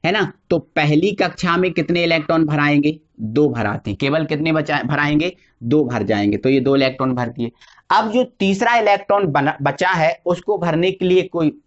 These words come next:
अलग से कक्षा बनानी पड़ेगी, है ना, तभी तो भराएगा, क्योंकि इसमें तो भराएगा नहीं, क्योंकि इसमें दो इलेक्ट्रॉन भराती है, ठीक है। तो देखो दूसरा इलेक्ट्रॉन हमने इसको भरा तो ये हमें दूसरी कक्षा बनानी पड़ेगी, ठीक है। तो इसमें जो तीसरा इलेक्ट्रॉन है वो ती-,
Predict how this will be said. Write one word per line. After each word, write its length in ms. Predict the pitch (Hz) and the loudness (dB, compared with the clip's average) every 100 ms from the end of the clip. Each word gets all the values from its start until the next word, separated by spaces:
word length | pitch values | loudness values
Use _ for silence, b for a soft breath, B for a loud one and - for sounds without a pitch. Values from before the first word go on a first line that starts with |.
| - | 0
अलग 220 | 143 160 | 0 0
से 180 | - 196 | -2 -2
कक्षा 340 | 190 - 196 | -2 -2 -2
बनानी 360 | 175 175 170 185 | 0 0 0 0
पड़ेगी, 440 | 175 156 143 151 _ _ 160 | 2 2 0 -6 _ _ -2
है 60 | |
ना, 100 | 185 | -2
तभी 280 | - 139 156 | 0 0 0
तो 140 | 165 | 0
भराएगा, 360 | 185 185 190 185 | 0 2 2 0
क्योंकि 320 | 175 175 160 | 0 -2 -2
इसमें 240 | 151 165 170 | -4 -4 -4
तो 100 | 180 | -2
भराएगा 440 | 165 170 185 180 | -2 0 0 0
नहीं, 140 | 175 | -2
क्योंकि 260 | 165 165 156 | -2 -4 -4
इसमें 220 | 160 175 | -6 -4
दो 120 | 156 175 | 0 2
इलेक्ट्रॉन 360 | 165 147 151 | 0 0 -4
भराती 400 | 139 131 120 120 | -2 0 -2 -4
है, 60 | 117 | -8
ठीक 200 | 120 175 | -4 -2
है। 120 | 180 - b b b | -2 -4 b b b
तो 120 | 185 170 | 0 2
देखो 320 | 135 143 113 | 0 -2 -4
दूसरा 400 | 107 139 147 180 | 0 0 2 0
इलेक्ट्रॉन 440 | 175 170 - 170 | 0 0 0 0
हमने 260 | 160 147 156 | 2 2 2
इसको 320 | 139 - 147 | -2 -4 -8
भरा 380 | 117 120 127 180 - _ - | -6 -2 -2 -4 -8 _ 0
तो 100 | 147 | 4
ये 160 | 151 | 4
हमें 260 | 147 139 139 | 4 2 2
दूसरी 300 | 131 127 135 | 2 0 -2
कक्षा 440 | 131 120 - 151 - _ | -2 -6 -4 -6 -8 _
बनानी 380 | 117 123 110 110 | -4 -2 0 -2
पड़ेगी, 340 | 101 104 98 104 | -4 -4 -2 -2
ठीक 200 | 151 151 | 0 0
है। 120 | 196 B B - | -4 B B -4
तो 160 | 156 - | -2 0
इसमें 340 | 143 151 165 | 0 2 2
जो 100 | 160 | 0
तीसरा 360 | 147 156 156 170 | 0 0 2 0
इलेक्ट्रॉन 440 | 165 156 - 156 | 0 0 0 0
है 60 | 170 | 0
वो 120 | 156 | -2
ती-, 320 | 156 151 147 | -2 0 0